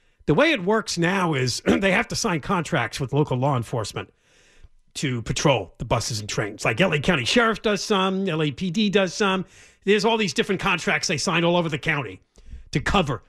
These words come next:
the buses and train security. Uh, and, and I thought the way things are going, you know, defund the police and the police are evil,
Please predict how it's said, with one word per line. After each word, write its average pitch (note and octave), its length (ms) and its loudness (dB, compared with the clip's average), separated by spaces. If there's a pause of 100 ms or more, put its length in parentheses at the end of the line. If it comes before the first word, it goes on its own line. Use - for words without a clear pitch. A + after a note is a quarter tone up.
(160)
the - 80 0
buses B2 360 -2
and B2 80 -6
train A#2+ 300 -2
security. B2 580 0 (460)
Uh, B2+ 40 0
and, A#2 680 -2 (300)
and C3 160 2
I F3 120 4
thought D3+ 360 0
the D3 80 0
way C#3 140 0
things B2+ 280 -4
are A#2+ 80 -6
going, D3 400 0
you G2 60 -12
know, G2+ 280 -6
defund B2+ 440 0
the A2+ 80 -2
police B2 420 -2
and A#2 80 -6
the G2+ 60 -6
police C3 260 -2
are A#2+ 140 -2
evil, B2+ 440 4